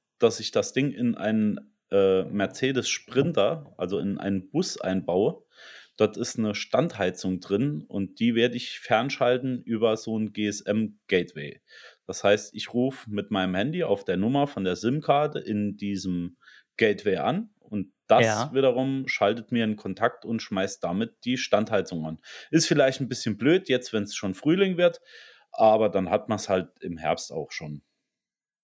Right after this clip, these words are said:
Speaker 2: Ja.
Speaker 1: Ne?
Speaker 2: Das klingt doch gut.
Speaker 1: Genau. Sowas will ich jetzt halt dann gleich mal noch zusammenbauen.
Speaker 2: Da hast du ja auch was zu tun.
Speaker 1: Mhm.
Speaker 2: Schön. Ja, da gucken wir mal. Ich schneide noch ein bisschen Podcast jetzt und dann geht das Ding schon wieder am Sonntag wieder online, ne?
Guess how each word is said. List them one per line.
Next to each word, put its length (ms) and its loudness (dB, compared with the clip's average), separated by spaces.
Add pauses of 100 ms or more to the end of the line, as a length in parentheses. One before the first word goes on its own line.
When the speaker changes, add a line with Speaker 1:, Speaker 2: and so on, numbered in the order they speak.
(880)
Speaker 2:
Ja. 320 6 (320)
Speaker 1:
Ne? 260 -4 (200)
Speaker 2:
Das 180 -8
klingt 220 -4
doch 140 -2
gut. 280 0 (240)
Speaker 1:
Genau. 500 -4 (260)
Sowas 520 2
will 120 0
ich 120 -8
jetzt 240 -8
halt 160 0 (140)
dann 400 -4 (200)
gleich 260 -4
mal 100 -2
noch 180 -4
zusammenbauen. 800 -4 (420)
Speaker 2:
Da 120 -4
hast 200 -8
du 60 4
ja 100 6
auch 160 2
was 180 -10
zu 120 -12
tun. 420 -12
Speaker 1:
Mhm. 260 -4
Speaker 2:
Schön. 400 0 (720)
Ja, 380 0
da 120 -12
gucken 320 -6
wir 40 -2
mal. 220 -6
Ich 100 -6
schneide 280 2
noch 80 -2
ein 40 -4
bisschen 260 -8
Podcast 460 0
jetzt 240 -2
und 80 -6
dann 200 -6
geht 160 -4
das 140 -6
Ding 180 -4
schon 180 -6
wieder 240 -2
am 140 -6
Sonntag 360 -2
wieder 220 4
online, 340 2
ne? 240 0